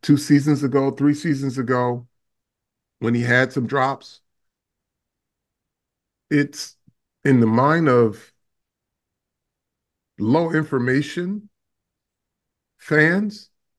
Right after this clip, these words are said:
or low information critics. They, they haven't moved on from that. And whatever the narrative is about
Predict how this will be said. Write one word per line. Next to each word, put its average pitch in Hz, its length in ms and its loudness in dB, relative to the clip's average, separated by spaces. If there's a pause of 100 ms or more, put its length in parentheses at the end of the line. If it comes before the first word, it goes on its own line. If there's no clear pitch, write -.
(140)
or 127 200 0
low 196 180 2
information 151 520 -2
critics. - 680 -12 (1400)
They, 233 240 6 (100)
they 220 180 8
haven't 202 260 6
moved 170 300 6
on 214 200 4
from 107 200 -2
that. 90 200 -8 (880)
And 165 580 4
whatever 226 400 0
the 180 140 0
narrative 165 560 0
is 147 440 -2
about 131 640 -4